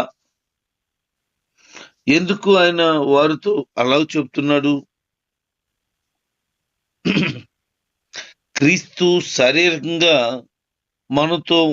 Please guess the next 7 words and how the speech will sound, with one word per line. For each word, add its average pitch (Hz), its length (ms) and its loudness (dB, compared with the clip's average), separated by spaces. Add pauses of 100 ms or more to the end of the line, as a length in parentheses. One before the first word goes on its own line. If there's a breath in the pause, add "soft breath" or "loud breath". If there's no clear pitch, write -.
(120)
ఉండడం 151 340 0
కన్నా 151 400 0 (960)
మేలైనది 165 800 0 (240)
ఏదైనా 143 560 0
ఉందా 156 380 2 (1040)
అంటే 127 300 0 (380)
లేదు. 143 280 2